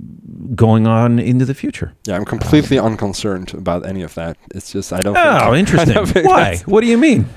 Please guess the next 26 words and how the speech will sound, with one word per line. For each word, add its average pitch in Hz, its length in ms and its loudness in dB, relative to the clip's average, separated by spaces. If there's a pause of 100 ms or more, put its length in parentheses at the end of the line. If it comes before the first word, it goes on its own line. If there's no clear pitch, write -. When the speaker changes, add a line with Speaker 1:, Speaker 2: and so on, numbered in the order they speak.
(200)
Speaker 2:
Well, 151 120 4
because, 165 440 2
um, 139 360 4
I 147 80 2
think 277 180 -2
Elon 113 260 4
Musk 107 280 -2
points 101 300 -2
it 98 60 0
out 95 200 -2
as 95 120 -8
well. 107 120 2
I, 110 100 0 (300)
we 131 140 2
already 131 260 4
have 107 300 2
a, 92 220 -2 (140)
a, 98 120 -4 (160)
a 98 60 -4
very 104 220 2
well-functioning, 98 880 -2
uh, 87 420 -10
interface 104 540 -4
between 107 320 -8
our 92 140 -4
brain 98 500 -4